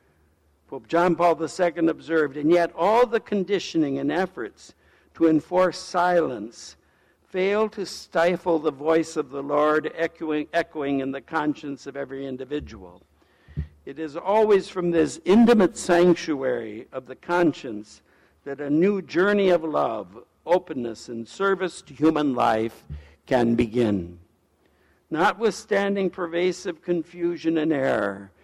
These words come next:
regarding the fundamental truth of the inviolable dignity of human life, the gospel of life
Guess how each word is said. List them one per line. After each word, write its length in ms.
regarding 680
the 100
fundamental 720
truth 420
of 140
the 120
inviolable 680
dignity 520
of 80
human 300
life, 520
the 100
gospel 600
of 140
life 540